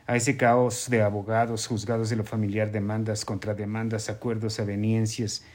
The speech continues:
y demás. Cuando entró a la privada y se estacionó frente a la casa, Vicente sintió náuseas. Algo estaba mal. Tocó el timbre varias veces. Nada. Luego se asomó por la ventana de la sala. Todo estaba en calma. Ni Beatriz ni las niñas estaban ahí.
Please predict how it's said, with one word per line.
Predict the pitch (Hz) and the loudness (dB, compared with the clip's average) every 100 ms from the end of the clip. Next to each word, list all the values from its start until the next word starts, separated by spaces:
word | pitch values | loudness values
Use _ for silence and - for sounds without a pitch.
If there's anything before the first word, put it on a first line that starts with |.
| - - - _ | -20 -20 -20 _
y | 110 | -2
demás. | 104 101 98 - - - _ _ _ _ _ _ _ - | 0 0 -2 -6 -10 -14 _ _ _ _ _ _ _ -2
Cuando | 123 123 | 2 2
entró | 120 | 4
a | 135 | 2
la | 131 | 2
privada | 123 113 120 | 2 2 2
y | 123 | 0
se | 117 | -4
estacionó | 107 104 113 110 | -6 -6 -2 -2
frente | 117 107 | -2 -2
a | 104 | -4
la | 95 | -4
casa, | 113 107 | -4 -2
Vicente | 110 101 - 107 107 | -4 -6 -4 -4 -4
sintió | 107 95 110 | -6 -4 -2
náuseas. | 101 101 95 - - - | -4 -4 -8 -10 -12 -10
Algo | 127 120 | -6 -4
estaba | 113 117 101 | -2 -4 -4
mal. | 101 104 104 _ _ _ _ | -4 -6 -8 _ _ _ _
Tocó | - 110 | -6 0
el | 120 | 0
timbre | 123 120 117 | 2 4 4
varias | 113 110 107 | 4 2 0
veces. | 127 113 101 - | -2 -6 -8 -4
Nada. | 113 113 98 - _ _ _ _ _ | 0 2 0 -6 _ _ _ _ _
Luego | 123 123 131 | 2 4 4
se | 135 | 0
asomó | 120 123 117 | 0 0 2
por | 123 | 0
la | 107 | 0
ventana | 104 101 110 | 0 -2 -2
de | 107 | 0
la | 104 | -2
sala. | 92 - 113 104 _ _ _ _ | -4 -4 -4 -6 _ _ _ _
Todo | - 131 | -2 0
estaba | 120 120 101 | 0 -2 -2
en | 101 | -2
calma. | 107 98 101 - _ _ _ - | -4 -4 -6 -12 _ _ _ -2
Ni | 120 | 2
Beatriz | 117 110 127 127 | 2 0 0 0
ni | 127 | 2
las | 107 101 | 2 2
niñas | 117 107 104 | 2 0 -2
estaban | 107 120 101 | -4 -4 -4
ahí. | 98 98 | -6 -10